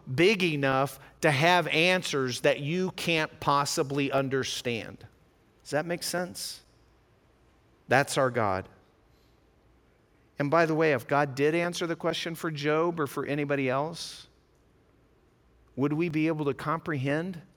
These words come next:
the answer? I'm thinking no. From our perspective, it doesn't make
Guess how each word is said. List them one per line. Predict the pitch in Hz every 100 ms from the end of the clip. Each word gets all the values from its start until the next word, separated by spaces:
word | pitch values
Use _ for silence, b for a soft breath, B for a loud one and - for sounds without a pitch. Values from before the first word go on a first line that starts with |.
| _ _
the | - 127
answer? | 123 170 - - 214 - _ _ _ _ _ _ _ _ _ _ _ _ _ _ _ _ _ _ _
I'm | - 170
thinking | - 196 180 151 135
no. | 147 214 123 - - b b b b b _ _ _ _ _ _ _ _ _ _ _ _ _ _ _ _
From | 135 131
our | 180
perspective, | 202 170 - 147 139 160
it | 156
doesn't | 147 147 151
make | 156